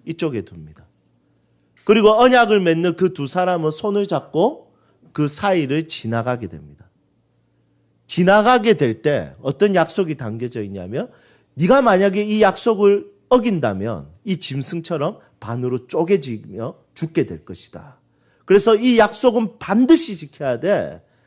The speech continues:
이렇게 이야기하는 것이 고대 근동 지역에 있었던 언약식이었습니다.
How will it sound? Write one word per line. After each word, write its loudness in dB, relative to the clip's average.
이렇게 2
이야기하는 0
것이 -4
고대 2
근동 -2
지역에 -2
있었던 -8
언약식이었습니다. -10